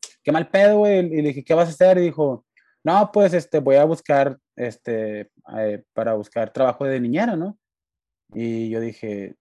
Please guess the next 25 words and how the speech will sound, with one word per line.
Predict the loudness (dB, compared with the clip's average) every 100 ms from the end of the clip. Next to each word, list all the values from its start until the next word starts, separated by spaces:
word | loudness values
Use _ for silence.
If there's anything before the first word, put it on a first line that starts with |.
| _
"Ah, | -20
chinga, | -8 0 0 0 _ -2
¿eres | 0 0
niñera?". | -2 0 -2
Dijo, | -2
"Sí, | -2 2 2
sí, | 0 2
yo | 2
era | 2
niñera | 0 -2 -2 -2
ya | -4 -4
en | -4
Irlanda | -2 -2 0 2 2
y | 2 -2 -4
cuando | -6 -6
estaba | -6 -4 -4
estudiando, | 0 0 0 -2
pues | -4 -10
así | -8
pagué | -4 -2
mi | -2
carrera, | -4 -2 2 2 2
bla, | 0
bla, | 0
bla". | -2 -8